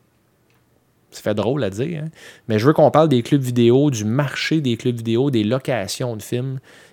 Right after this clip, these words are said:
l'effet que ça avait sur nous, euh, l'impact que ça a eu sur la société, sur le divertissement, puis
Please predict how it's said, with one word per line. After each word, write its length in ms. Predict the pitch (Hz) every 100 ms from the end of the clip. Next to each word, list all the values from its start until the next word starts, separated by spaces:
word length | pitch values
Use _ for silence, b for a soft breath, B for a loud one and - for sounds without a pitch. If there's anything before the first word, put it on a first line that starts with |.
| -
l'effet 380 | 110 127 - 147
que 60 |
ça 160 | - 117
avait 300 | 101 98 127
sur 260 | - 104 101
nous, 300 | 107 131 143 B B B 98
euh, 120 | 95
l'impact 440 | 104 127 - 139
que 60 | -
ça 100 | -
a 40 |
eu 140 | 110 113
sur 160 | -
la 100 | 107 95
société, 560 | 107 - 98 87 127
sur 120 | -
le 120 | 110 98
divertissement, 680 | 110 104 - - 101 107
puis 140 | 147